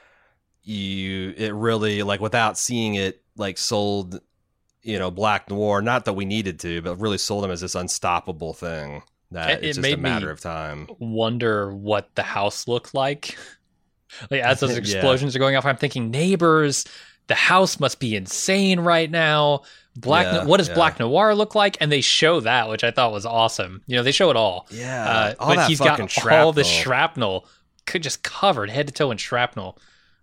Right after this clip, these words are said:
Speaker 1: Looks like a goddamn hedgehog. Yeah, no, it's,
Speaker 2: Uh, looks like
Speaker 1: it's,
Speaker 2: Hellraiser. <laughs>
Speaker 1: it's crazy.
Speaker 2: It's like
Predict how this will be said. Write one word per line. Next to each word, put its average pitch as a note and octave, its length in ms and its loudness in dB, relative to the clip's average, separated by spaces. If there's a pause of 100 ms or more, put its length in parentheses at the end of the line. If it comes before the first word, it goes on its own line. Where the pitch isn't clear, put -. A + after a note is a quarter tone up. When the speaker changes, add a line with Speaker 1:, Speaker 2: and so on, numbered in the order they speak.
(200)
Speaker 1:
Looks - 140 -14
like A#2+ 120 -14
a G#2+ 60 -10
goddamn G2+ 420 -2
hedgehog. F2+ 600 -4
Yeah, F2+ 200 -2
no, F#2 200 -2
it's, F#2 220 -4
Speaker 2:
Uh, B2 80 -2
looks B2+ 160 -4
like B2+ 100 0
Speaker 1:
it's, - 80 -2
Speaker 2:
Hellraiser. C3+ 440 4
<laughs> - 20 -
Speaker 1:
it's G#2+ 160 -2
crazy. F2 420 -4
Speaker 2:
It's - 180 -2
like - 400 -4